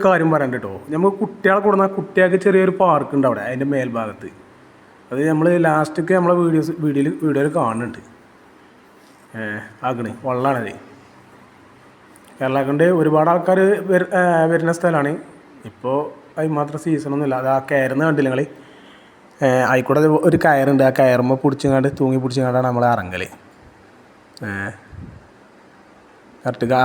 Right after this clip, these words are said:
ചെക്കന്മാർ ഫു-, ഏ, ബോളാണ് കൂടുന്നുണ്ട്, ഫുട്ബോൾ. ബോളും കൊണ്ടൊക്കെ ഇങ്ങനെ കളിച്ചും കൊണ്ട് നിൽക്കുക.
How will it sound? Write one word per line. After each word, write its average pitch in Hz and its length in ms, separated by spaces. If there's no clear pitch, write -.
ചെക്കന്മാർ 131 380
ഫു-, 139 180
ഏ, - 20
ബോളാണ് 131 320
കൂടുന്നുണ്ട്, 123 340
ഫുട്ബോൾ. 104 260
ബോളും 117 260
കൊണ്ടൊക്കെ 127 240
ഇങ്ങനെ 135 180
കളിച്ചും 131 280
കൊണ്ട് 127 140
നിൽക്കുക. - 260